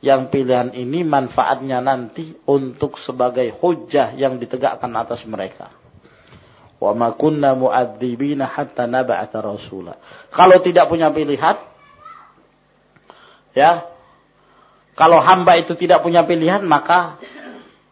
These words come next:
berarti kondisi mereka majbur, terpaksa. Berarti merupakan suatu yang zalim, Allah Subhanahu wa taala memaksa seorang untuk berbuat, lalu kemudian Allah menyiksanya.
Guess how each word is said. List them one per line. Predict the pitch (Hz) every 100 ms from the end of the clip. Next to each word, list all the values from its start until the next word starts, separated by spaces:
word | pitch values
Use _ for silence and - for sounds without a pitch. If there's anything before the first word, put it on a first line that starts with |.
| _ _ _ _
berarti | - 170 185 156 147 208
kondisi | 185 180 170 165
mereka | 170 190 180 170
majbur, | 160 135 131 220 233 - -
terpaksa. | 220 - - 220 - - 196 151 - _ _ _ _ _ _ _ _ _ _ _
Berarti | 135 165 202 - 175 156 139 - - 285 302 - - _ _ _ _
merupakan | 247 294 254 262 254 220
suatu | 214 214 226
yang | 214 185 160
zalim, | 196 285 330 233 214
Allah | 214 208 196
Subhanahu | 190 175 208 202 175
wa | 190
taala | 202 202 180
memaksa | 180 185 185 185
seorang | - 170 180 175
untuk | 165 156
berbuat, | 151 131 131 170 214 - - _ _ _ _ _ _ _ _ _ _ _ _ _ -
lalu | 143 151
kemudian | 151 151 160
Allah | 160 160 170 160
menyiksanya. | 175 180 - 320 359 202